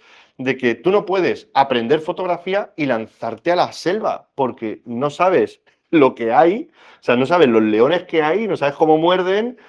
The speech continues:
y no sabes dónde está la comida. O sea, te quiero decir, esa es la, esa es la parte interesante, importante. Entonces, claro, la parte fotográfica, y esto muchas, muchas escuelas sí que lo tienen muy aprendido,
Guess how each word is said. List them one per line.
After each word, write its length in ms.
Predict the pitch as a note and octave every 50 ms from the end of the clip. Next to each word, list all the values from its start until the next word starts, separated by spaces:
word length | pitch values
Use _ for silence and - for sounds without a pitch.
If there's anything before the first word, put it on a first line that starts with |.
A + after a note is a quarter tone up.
| - _ _ -
y 80 | C3+
no 100 | B2+ C3
sabes 160 | B2 D3+ E3+
dónde 220 | F#3+ A3 A3 G3 E3
está 180 | - - C#3+
la 100 | A#2+ G#2
comida. 460 | F#2 G2 G2+ D3 G#3 B3+ B3 E3 G#2+ F2+
O 40 | G2+
sea, 220 | - C3 A2 G#2 G#2
te 80 | A2
quiero 160 | G#2+ A#2+ A#2
decir, 340 | A2 G2+ - A2+ G#2 F#2 - -
esa 220 | G#2+ A#2+ - E3+
es 100 | F3+ F3+
la, 380 | G3 F3+ E3 C#3+ B2+ A#2 G#2+ G2+
esa 160 | A#2 B2+ D3+
es 60 | F3+
la 140 | G3 F#3+ F3
parte 560 | E3+ D#3+ D3+ D#3 - B2 A#2 A2 G#2+ G#2+ G#2 F#2+
interesante, 560 | B2 A#2 A2 A2+ G#2 G2+ - A2 A2 A#2+ D3+
importante. 540 | F3+ F#3 F3 D3+ A#2 - C#3+ E3+ G3+ F#3 E3+
Entonces, 400 | C3+ B2 C#3+ C#3 D#3+ F#3 F#3 - _ - - - - - _ _ _ _ -
claro, 460 | - D#3+ F3 F3+ C3+ G2 F#2 - - _ _ _ - _ _ _ _ _ _ _ _ _
la 340 | - C#3 C#3 C#3 C#3 C3+ -
parte 300 | - G3 G3 G3 G3 G#3+
fotográfica, 680 | G#3 - G#3+ G3 - G3 F#3+ F#3+ G3+ G3 - F3+ F3
y 80 | E3 D#3+
esto 200 | D#3+ D#3 - F3+
muchas, 500 | E3 E3 E3+ - F3+ E3 E3 - - -
muchas 360 | D#3 D3 D3+ D#3 D3+ - E3+
escuelas 420 | E3+ D#3+ - - F#3+ E3+ B2+ G#2 -
sí 160 | - C#3 C#3
que 100 | C#3+ F3+
lo 140 | F3 F3 E3+
tienen 340 | F3 - F3+ F3+ E3 C3+ A#2+
muy 180 | A2+ A#2 C3 D#3
aprendido, 760 | E3 E3+ F#3 F3 F3 F3 E3+ F3+ F#3+ F3+ D#3 D#3 F3 -